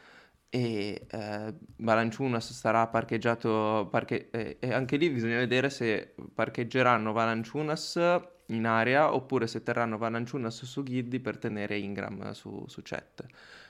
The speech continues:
perché poi una cosa che si è, che si è notato che le squadre tendono a fare è marcare Giddey con il loro centro. Ora, eh, c'è da dire anche un-, una cosa sul finale di regular season. Giddey ha iniziato a giocare veramente bene nel finale di regular season,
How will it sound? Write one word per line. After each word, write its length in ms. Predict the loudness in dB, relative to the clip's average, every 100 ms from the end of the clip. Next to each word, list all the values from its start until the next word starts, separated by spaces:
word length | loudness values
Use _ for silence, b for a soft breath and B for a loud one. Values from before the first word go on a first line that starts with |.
| _
perché 220 | -6 0
poi 160 | 4
una 160 | 4 4
cosa 240 | 2 2
che 100 | 2
si 160 | -2 0
è, 240 | 0 0
che 100 | -2
si 120 | -6 -6
è 20 |
notato 400 | -2 0 0 -2
che 240 | -4 -2
le 80 | -2
squadre 320 | -2 -2 -2
tendono 300 | -2 -2 -2
a 40 | 0
fare 380 | 2 2 2
è 20 | 0
marcare 500 | -2 -4 -2 -2 -2
Giddey 260 | -6 -6
con 160 | -4 -4
il 100 | -4
loro 220 | -2 -4
centro. 540 | -4 -6 -8 -8 -10 -10 B B B B
Ora, 420 | 4 6 8 6 4
eh, 460 | 0 2 0 -2
c'è 160 | -2 -2
da 80 | -2
dire 240 | 2 4
anche 360 | 4 4 2 0
un-, 260 | 2 0 0
una 160 | -2
cosa 220 | -2 -2
sul 160 | -4 -8
finale 240 | -4 -2
di 60 | 0
regular 300 | 0 2 0
season. 360 | 0 0 0 0
Giddey 260 | 0 2
ha 40 | 2
iniziato 340 | 0 -4 -4
a 20 |
giocare 320 | -4 0 2
veramente 460 | 4 2 2 -2 0
bene 260 | 0 0 -4
nel 100 | -6
finale 280 | -6 -4
di 80 | -2
regular 340 | -2 0 -2 -2
season, 600 | -4 -4 0 0 0